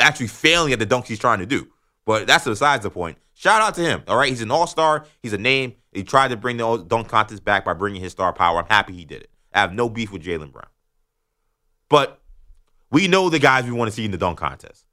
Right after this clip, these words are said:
It's not necessarily all about having the biggest stars. Like,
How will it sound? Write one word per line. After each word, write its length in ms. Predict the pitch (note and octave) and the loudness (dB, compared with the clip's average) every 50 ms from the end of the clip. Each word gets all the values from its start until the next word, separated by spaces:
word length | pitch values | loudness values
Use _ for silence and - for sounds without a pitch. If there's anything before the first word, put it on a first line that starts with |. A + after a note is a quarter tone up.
| _ _ _ _ _ _ _ _ _ _ _ | _ _ _ _ _ _ _ _ _ _ _
It's 100 | E3+ F3 | -2 2
not 160 | F3+ A#3+ A#3+ | 2 2 2
necessarily 380 | A#3 A#3 G3+ - G#3+ A3 G#3 F3 - - | 2 0 0 2 2 2 2 0 0 2
all 220 | B3 C#4+ G3 F#3 | 2 2 2 4
about 200 | D3 E3+ D#3+ C#3+ | 4 4 2 4
having 440 | D3 D3+ E3+ E3 D3 C#3+ C3 A#2+ G2 | 4 2 2 2 2 -2 -8 -6 -6
the 80 | A#2+ | -6
biggest 320 | G#2 D#3 D3+ C3 B2+ - - | -4 -4 -4 -4 -6 -8 -6
stars. 500 | - F#3+ F3+ D#3 E2 - - - _ _ _ _ | -4 -2 0 0 0 -2 -8 -14 _ _ _ _
Like, 280 | - D3+ C#3 B2 - | -4 -2 -2 -4 -10